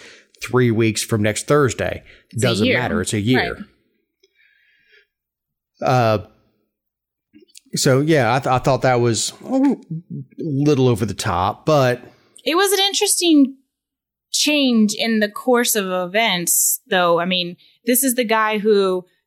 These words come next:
Speaker 2: just professed up and down that he was being targeted and, and, and, you know, this was all political by Republican A G because of,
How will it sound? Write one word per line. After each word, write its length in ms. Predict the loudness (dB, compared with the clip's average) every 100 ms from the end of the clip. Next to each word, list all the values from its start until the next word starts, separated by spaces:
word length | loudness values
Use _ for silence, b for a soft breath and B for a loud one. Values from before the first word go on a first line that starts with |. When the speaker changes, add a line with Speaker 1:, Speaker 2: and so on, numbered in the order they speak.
| _ -4
Speaker 2:
just 460 | -2 0 -2 -6 -16 -6
professed 640 | -4 -4 -4 -2 -2 -2
up 180 | -2 -2
and 120 | -4
down 420 | -2 0 0 0
that 280 | -2 -2 -4 -8 _ _ _ _ _ _ _ _ _ _ _ _
he 220 | -4 0
was 120 | 2 0
being 220 | -2 -4
targeted 680 | 0 0 0 0 2 2 0
and, 400 | 0 -2 -4 -8
and, 480 | -8 -6 -6 -8 -14 -10
and, 400 | -4 -4 -4 -4 -8 -12 _ _
you 200 | -2 0
know, 80 | 2
this 160 | 0
was 120 | 0 0
all 160 | 0
political 640 | 0 -2 0 -2 0 0 0
by 440 | 0 0 -2 -6 -10 _ _ _ _ -10
Republican 800 | -8 -4 -2 -2 -2 0 0
A 240 | -2 -4 -6
G 320 | -8 -6 -8
because 480 | -8 -4 0 2 2
of, 180 | -2